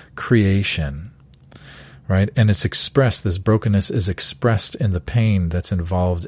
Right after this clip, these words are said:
in childbearing. And by the way, the last part of that verse, uh, further represents the brokenness between human beings, right? Where it says, "Your desire will be for your husband and he will rule over you."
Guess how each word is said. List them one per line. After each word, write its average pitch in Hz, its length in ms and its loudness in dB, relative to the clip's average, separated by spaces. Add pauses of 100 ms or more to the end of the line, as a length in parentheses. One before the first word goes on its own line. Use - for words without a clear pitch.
in 87 120 -2
childbearing. 76 840 -4 (460)
And 107 100 0
by 139 160 6
the 113 100 4
way, 98 380 2 (260)
the 107 120 0
last 160 400 2
part 80 400 -2
of 92 180 -6
that 92 220 -2
verse, 87 440 -6 (580)
uh, 92 300 -2
further 147 480 4
represents 107 560 2
the 101 100 -4
brokenness 101 540 0
between 95 480 0
human 92 420 2
beings, 82 520 0
right? 98 180 2
Where 95 140 0
it 90 80 -2
says, 90 240 0
"Your 101 100 2
desire 95 500 2
will 92 140 -2
be 90 160 -4
for - 160 -6
your 85 140 -2
husband 107 480 -2
and 87 160 -8
he - 180 -4
will 90 160 -2
rule 104 380 0
over 90 220 -4
you." 92 300 0